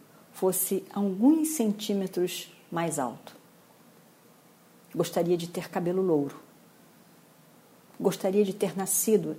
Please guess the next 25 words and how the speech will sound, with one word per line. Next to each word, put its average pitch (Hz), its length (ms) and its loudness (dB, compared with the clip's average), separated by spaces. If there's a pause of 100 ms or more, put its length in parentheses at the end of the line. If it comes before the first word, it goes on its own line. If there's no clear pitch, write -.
em 185 140 -2
uma 180 160 -2
diferente 196 520 2
sociedade. 147 880 -2 (1600)
Gostaria 165 420 2
de 156 80 -2
ter 156 220 -2
uma 156 100 -4
religião 165 680 0
que 170 120 -4
eu 175 60 0
pudesse 170 480 0
reconhecer. 175 840 -2 (1900)
Gostaria 208 460 4
que 247 100 4
o - 20 0
conceito 233 460 6
de 165 140 0
Deus 190 400 6
não 220 120 4
fosse 214 320 0
de 175 140 -2
alguém 170 300 4
que 208 100 2
pune. 202 580 6